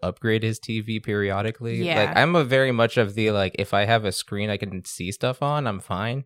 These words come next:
Speaker 2: Uh-huh.
Speaker 1: But my dad's like, "Hey, they're, they're doing great things with T Vs now." <laughs> Like, and I'm like, "Whatever, dude." <laughs> It's the same shit to me. But, you know, so once in a while, he'll, like, hand down T Vs to me and my brothers.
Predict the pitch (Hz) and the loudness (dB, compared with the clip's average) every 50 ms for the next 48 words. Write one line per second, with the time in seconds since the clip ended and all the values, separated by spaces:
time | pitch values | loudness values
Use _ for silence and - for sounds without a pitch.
0 | - - 202 202 196 190 180 170 170 175 117 113 117 113 120 117 113 113 117 110 | -8 -6 -4 -2 0 0 -2 -2 0 0 0 2 4 4 4 4 4 4 2 2
1 | - 113 107 101 - 113 113 107 95 98 92 98 117 110 - 104 101 113 110 127 | 0 0 0 0 0 -2 -2 0 0 0 -2 -2 -2 -2 0 0 0 2 2 2
2 | 120 113 107 - 110 104 104 104 - - 120 110 104 101 101 95 - - 110 104 | 2 2 0 0 -2 -2 -2 -2 -2 -2 -2 -2 -2 -2 -4 -6 -6 -4 -2 -2
3 | 101 92 104 104 104 98 92 98 - - - - - 226 - - 277 - - 156 | -2 -2 -2 -2 -4 -4 -6 -2 0 2 2 2 0 0 0 0 0 2 4 4
4 | 139 - - 143 127 117 127 117 113 113 117 120 123 120 117 117 117 110 110 104 | 2 2 0 0 0 2 2 2 0 0 -2 0 2 2 4 4 4 2 0 0
5 | 110 113 113 110 - - 220 175 - 277 - - 269 - - 339 - - - - | 0 -2 -2 -2 -2 -2 -2 -2 -2 -8 -12 -10 -10 -8 -8 -8 -8 -8 -8 -6
6 | - 131 - - 151 117 107 - - 139 120 - 127 123 123 120 110 - - - | -4 -4 2 4 4 4 4 2 0 0 2 0 0 2 2 0 0 -2 -8 -16
7 | - - - _ - 143 135 - - 143 143 139 127 - - 147 127 139 147 147 | -18 -18 -8 _ 4 4 4 6 6 4 6 6 6 4 4 2 2 2 0 0
8 | - 156 143 127 117 123 131 131 120 117 117 117 113 110 107 101 - - - 117 | 0 0 2 4 4 4 6 6 6 4 4 4 4 2 2 0 -2 -4 -2 -2
9 | 123 123 113 117 117 113 107 107 - - 113 107 98 107 117 117 107 - - 151 | -2 0 2 2 2 2 0 -2 -2 -4 -4 -2 -2 -2 -2 -2 -4 -2 -2 -2
10 | 139 139 147 156 156 143 131 120 110 104 127 131 123 107 98 95 127 151 - - | 0 4 4 4 4 6 4 4 4 6 6 6 6 4 2 0 -2 -4 -8 -14